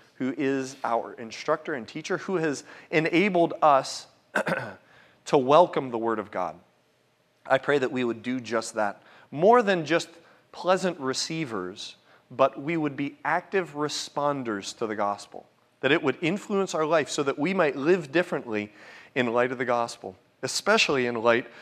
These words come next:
of how Jesus, the Christ, was born. It's in his name that we pray. Amen.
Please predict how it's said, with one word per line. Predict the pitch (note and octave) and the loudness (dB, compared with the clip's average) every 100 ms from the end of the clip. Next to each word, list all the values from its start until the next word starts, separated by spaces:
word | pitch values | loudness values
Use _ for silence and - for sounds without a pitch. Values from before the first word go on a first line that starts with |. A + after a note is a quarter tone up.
| - - | -18 2
of | C#3 | 4
how | C3 - D3 D3+ E3 | 4 2 2 0 -4
Jesus, | B2 D3 G3 C3+ G#2 - | -10 -8 -6 -6 -8 -10
the | - B2+ | -12 -14
Christ, | - G3+ A#2 - - - | -8 -6 -6 -8 -12 -6
was | B2+ | -6
born. | A2 A2+ G2 F#2+ _ _ _ _ _ - | -4 -4 -4 -8 _ _ _ _ _ -14
It's | A2+ C#3 | -10 -6
in | C#3+ C#3+ - | -6 -8 -4
his | E3+ F#3 C3+ | -2 -2 -2
name | A#2 A2 | -4 -4
that | A2+ | -6
we | C3 | -6
pray. | C#3 F#2+ E2+ _ _ A2+ | -10 -12 -12 _ _ -8
Amen. | C3 D3 | -4 -4